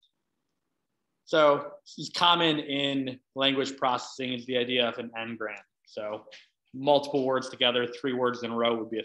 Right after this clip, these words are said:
three gram. So if I want to include the n grams, I just append an additional parameter to my U R L.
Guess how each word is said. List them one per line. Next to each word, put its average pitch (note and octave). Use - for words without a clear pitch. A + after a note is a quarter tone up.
three A2
gram. F#2+
So A3+
if D3
I D3+
want F3
to F#3+
include F3+
the F3
n F#3
grams, G3
I C3+
just C3+
append C3+
an C3
additional C#3
parameter C3
to C3
my B2
U B2
R A2
L. F#2